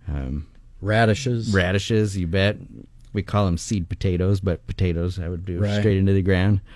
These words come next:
Speaker 2: Okay.
Speaker 1: Mm.
Speaker 2: And, and so, uh, still seed starting.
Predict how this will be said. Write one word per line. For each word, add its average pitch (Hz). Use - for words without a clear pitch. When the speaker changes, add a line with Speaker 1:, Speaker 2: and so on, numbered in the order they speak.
Speaker 2:
Okay. 98
Speaker 1:
Mm. 82
Speaker 2:
And, 120
and 120
so, 117
uh, 101
still 147
seed 196
starting. 95